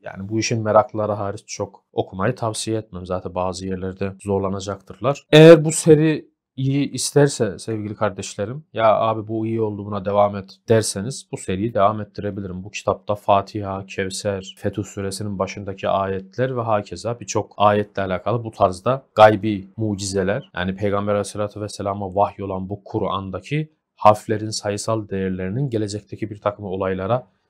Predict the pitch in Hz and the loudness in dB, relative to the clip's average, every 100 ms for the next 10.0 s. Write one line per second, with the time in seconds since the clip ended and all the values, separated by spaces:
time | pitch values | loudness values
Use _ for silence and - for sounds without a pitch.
0 | - - 104 107 - 95 _ 87 113 165 | -8 -2 2 2 0 -8 _ -10 -8 -10
1 | - 127 117 127 143 165 165 180 139 143 | -12 -2 4 8 8 8 6 4 4 2
2 | 160 156 - 117 - 120 113 147 120 110 | 0 -2 0 0 2 2 4 0 2 2
3 | 117 104 98 131 147 110 104 85 - - | 2 -2 -2 -2 -2 0 2 2 -2 -10
4 | - - 92 101 107 123 127 117 101 101 | -12 -6 -6 -6 -6 -6 -2 -2 -2 -4
5 | 107 131 113 - - 101 160 190 190 196 | -6 -4 -6 -6 -6 -6 -4 -2 0 8
6 | 170 165 160 151 143 151 113 92 104 107 | 8 6 0 2 4 4 2 0 -4 -6
7 | 110 - 123 123 123 120 123 127 127 131 | -8 0 2 2 -2 -2 -4 -4 -6 -2
8 | 131 120 120 - 110 117 113 110 113 110 | 0 0 -2 -6 -6 -6 -8 -10 -10 -4
9 | 113 110 117 113 127 123 - 95 95 | 0 0 0 -2 -2 -4 -4 -4 -4